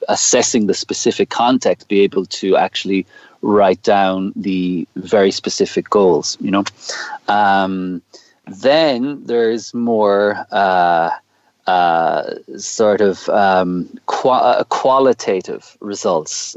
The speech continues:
that, that I work with. Um, so, uh, yeah, it's rather difficult to really say what is it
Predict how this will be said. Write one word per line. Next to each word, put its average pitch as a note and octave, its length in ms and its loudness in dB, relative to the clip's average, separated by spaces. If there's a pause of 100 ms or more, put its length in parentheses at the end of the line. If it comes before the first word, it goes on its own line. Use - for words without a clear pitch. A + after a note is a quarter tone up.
that, F#2+ 400 0 (140)
that A2 600 0 (460)
I G#2+ 220 4
work F2+ 380 -2
with. - 280 -10 (480)
Um, F#2 720 0 (760)
so, G2 680 2
uh, E2+ 560 2 (400)
yeah, C3+ 400 2
it's - 480 -2 (680)
rather E3+ 480 2
difficult C#3+ 680 -2
to B2 640 2
really B2 760 4
say A2 600 4
what C#3 380 0
is C#3 260 0
it A2 140 -2